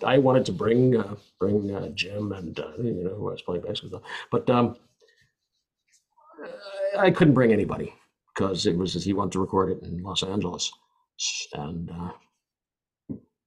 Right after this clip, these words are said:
he wanted to bring in a band, a bunch of people, and it probably would have been smart for me to allow him <laughs> to do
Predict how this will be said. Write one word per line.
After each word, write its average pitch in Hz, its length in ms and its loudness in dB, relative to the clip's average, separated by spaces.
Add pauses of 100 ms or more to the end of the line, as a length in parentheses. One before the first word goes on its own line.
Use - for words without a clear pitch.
(160)
he 139 100 8
wanted 131 280 6
to 113 60 4
bring 101 220 4
in 92 100 2
a 87 40 2
band, 85 320 -2
a - 40 -4
bunch 78 220 -6
of - 80 -14
people, 95 480 2
and 85 80 -4
it 85 120 -12
probably 113 440 2
would 117 160 4
have 113 160 2
been 113 140 6
smart 113 360 2
for 95 120 -6
me 92 160 0
to 87 180 -2 (160)
allow 95 280 -4
him - 160 2
<laughs> - 80 -2
to 214 80 6
do 233 300 6